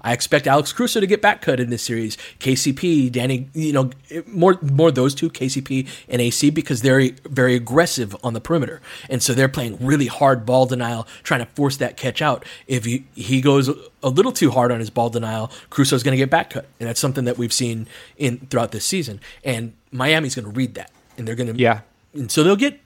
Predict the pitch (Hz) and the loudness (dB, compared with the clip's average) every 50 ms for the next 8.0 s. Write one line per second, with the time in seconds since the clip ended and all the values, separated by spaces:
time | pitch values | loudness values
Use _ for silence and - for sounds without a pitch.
0 | _ - 139 165 175 175 202 180 151 180 180 - 131 - - - - _ 123 110 | _ -2 2 2 4 4 2 2 2 0 0 0 -4 -10 -10 -14 -8 _ -6 -6
1 | 104 - 110 107 104 101 - - - - _ - 127 - 151 147 160 139 120 143 | -6 -6 -8 -8 -8 -10 -10 -16 -20 -14 _ -8 -6 -4 0 0 0 0 2 2
2 | 180 226 - - - _ 127 120 143 165 165 131 117 - - _ _ - - - | 2 2 0 -4 -14 _ -2 2 2 4 4 2 0 -4 -12 _ _ -20 -20 -4
3 | - 170 180 175 139 135 - 131 131 127 - - 113 98 _ - _ _ _ 117 | -2 0 0 0 -2 -2 0 0 0 0 -2 -6 -10 -14 _ -18 _ _ _ -4
4 | 117 110 - 104 - 92 - - - - - - - - _ _ - 151 165 - | -4 -4 -6 -12 -14 -12 -14 -14 -14 -18 -20 -20 -20 -20 _ _ 0 0 0 2
5 | - 170 165 151 131 135 135 120 113 120 - _ _ - 117 117 127 131 - - | 0 -2 -2 -2 -6 -4 -2 -2 -2 -2 -6 _ _ -10 -2 0 2 2 2 0
6 | 117 131 127 120 120 - - 135 110 101 - - - - 110 117 135 135 - 156 | 0 -2 -2 -2 -4 -6 -4 -6 -4 -4 -4 -4 -4 -4 -4 -4 -4 -4 -4 -2
7 | 135 160 151 151 - - 160 156 156 - - 135 131 151 - - 156 156 175 | 2 2 2 2 0 -8 -10 -10 -10 -8 -8 -8 -8 -6 -8 -10 -10 -12 -12